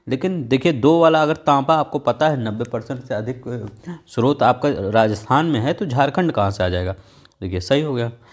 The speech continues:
तो आईएएस का क्वेश्चन देखिए कितना सिंपल तरीके से हो जाता है। इसमें देखिए, कौन सुमेलित नहीं है? अब इसमें कह रहा है आमगुरी।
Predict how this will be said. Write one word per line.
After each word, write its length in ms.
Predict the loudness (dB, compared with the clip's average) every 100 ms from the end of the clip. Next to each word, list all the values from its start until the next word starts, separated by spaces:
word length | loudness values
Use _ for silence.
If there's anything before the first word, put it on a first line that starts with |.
| -20 _
तो 100 | 0
आईएएस 380 | 4 4 2 -2
का 60 | -2
क्वेश्चन 400 | 0 -2 -2 -2
देखिए 260 | -2 -4
कितना 280 | -10 -8 -8
सिंपल 360 | -4 -2 -2 -2
तरीके 340 | -2 -2 -4
से 120 | -2
हो 200 | 0 2
जाता 320 | 0 -2 -2 -4
है। 180 | -4 -8 -12 -8 -8 -6
इसमें 280 | -6 -4 -2
देखिए, 140 | 0
कौन 340 | 2 2 2 0
सुमेलित 540 | 0 0 2 0 -2
नहीं 380 | -4 -2 -2 -2
है? 360 | -2 -4 -8 _ _ _ _ _ _ _ 0
अब 120 | 4
इसमें 280 | 4 2 2
कह 100 | 4
रहा 160 | 4 2
है 40 | 4
आमगुरी। 800 | 4 6 4 0 0 -2 -4